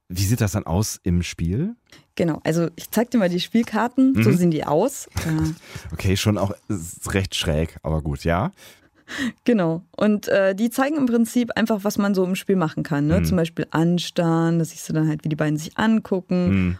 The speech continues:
Speaker 2: oder berühren.
Speaker 1: Oder
Speaker 2: oder
Speaker 1: beißen sehe ich da gerade, ne?
Speaker 2: Genau, oder
Speaker 1: Mhm.
Speaker 2: Release,
Speaker 1: Mhm.
Speaker 2: das ist dann ganz am Ende natürlich, oder Envelope, wie sie da an so einem Tentakel lutscht.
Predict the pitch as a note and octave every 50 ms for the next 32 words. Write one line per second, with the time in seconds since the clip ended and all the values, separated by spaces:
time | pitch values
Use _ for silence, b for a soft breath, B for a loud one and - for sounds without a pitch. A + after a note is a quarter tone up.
0 | - - E3 E3 D#3+ D3 - - F#3+ F3+ G#3 A#3 B3+ C4 B3 A3+ A#3 A#3 A3+ A3+
1 | A3+ A3+ - - E3+ D#3+ D#3 - E2 F2 A2 A#2+ - - G2 F#2+ F#2+ F2+ F#2 F#2
2 | F#2+ F2+ - F2 E2+ E2+ F2 D#2+ D#2+ E2 E2+ E2 - E2 E2 E2 E2 F#2 A#2 A2
3 | G2 _ - - F#3 A3 G3+ F#3+ F#3 F3+ F3+ F3+ E3+ E3+ F3 E3+ F3+ F#3 F#3+ G3+
4 | G3+ G3+ G3+ G#3+ A#3 A#3+ B3 B3+ B3 B3 - - - - - - F2+ F2 E3+ F3+
5 | E3 E3 - - - D#3+ E3+ E3 E3 E3+ E3 E3+ - - A3+ B3+ C4+ C4+ A#3 A3+
6 | A3 G#3+ - A3+ A3+ G#3+ G#3 G#3 G3+ - - - F#3+ F3+ E3+ - - - - F#3+
7 | A3 A3+ G3 G3+ F#3+ F#3+ F#3+ F#3+ F#3+ F#3+ F#3+ F3 F3+ F#3 F3+ F3 - F3 F3 F3+
8 | F3+ F3+ F3 - _ _ _ - - - F#3 F3 - F3+ E3 E3+ - D#3+ D3 C#3+
9 | C#3+ - - -